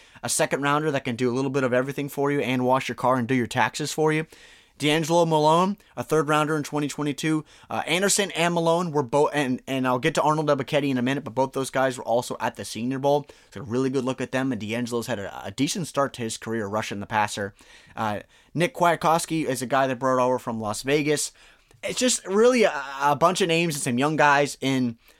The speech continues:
Malone and Anderson that they wanna work into to more snaps. This is their future at the position. It's Anderson, it's Malone,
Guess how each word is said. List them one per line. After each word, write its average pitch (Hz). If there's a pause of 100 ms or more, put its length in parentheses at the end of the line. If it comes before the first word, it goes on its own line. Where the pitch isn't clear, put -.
(180)
Malone 139
and 127
Anderson 127
that 117
they 233
wanna 202
work 135
into 117
to -
more 107
snaps. - (320)
This 202
is 180
their 151
future 127
at 104
the 101
position. 90 (360)
It's -
Anderson, 113 (140)
it's 98
Malone, 117